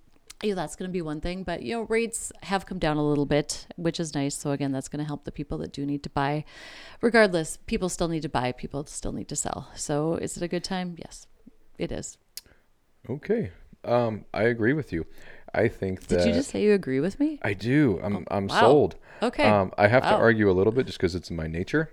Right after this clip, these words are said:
Speaker 1: Mm-hmm.
Speaker 2: I don't think it's a good time to buy yet. Well, when I say that, I mean it's gonna get better.
Speaker 1: Okay, so
Speaker 2: I think.
Speaker 1: explain.
Speaker 2: Well, I mean,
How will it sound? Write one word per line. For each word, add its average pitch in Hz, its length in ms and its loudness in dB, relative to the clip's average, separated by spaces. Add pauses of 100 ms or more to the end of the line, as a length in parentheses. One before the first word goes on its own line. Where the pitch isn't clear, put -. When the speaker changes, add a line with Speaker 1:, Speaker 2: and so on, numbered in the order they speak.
(120)
Speaker 1:
Mm-hmm. 208 280 -6 (360)
Speaker 2:
I - 60 -2
don't 120 100 2
think 120 140 0
it's - 100 -4
a - 60 -10
good 87 100 -6
time 92 160 -4
to 85 60 -2
buy 80 320 -2 (420)
yet. 107 1160 -6 (880)
Well, 117 180 6
when 110 100 4
I 92 60 -2
say 131 260 2
that, 95 140 4
I 90 80 -2
mean 87 160 -4
it's 76 100 -8
gonna 87 180 -6
get 71 240 -8
better. - 380 -8 (260)
Speaker 1:
Okay, 151 240 -8
so 180 140 -6
Speaker 2:
I 180 40 -2
think. 175 100 -4
Speaker 1:
explain. 180 340 0 (760)
Speaker 2:
Well, 139 260 8
I 117 100 2
mean, 117 280 2